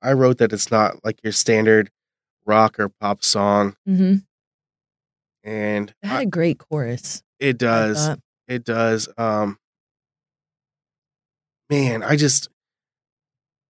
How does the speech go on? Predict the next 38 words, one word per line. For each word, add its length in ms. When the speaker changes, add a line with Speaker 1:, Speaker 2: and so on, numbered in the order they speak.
Speaker 1:
I 80
just 200
have 140
a 60
hard 240
time, 420
like, 280
expressing 500
my 140
emotion. 640
Uh, 320
I 60
don't 120
know. 160
It's 200
a 100
really 260
great 220
album, 200
and 80
I 60
can 140
say 180
that 180
a 80
thousand 360
times, 320
but 160
until, 340
like, 240
you 80
go 240
out 160
and, 80
like, 180
listen 300
to 180
it, 200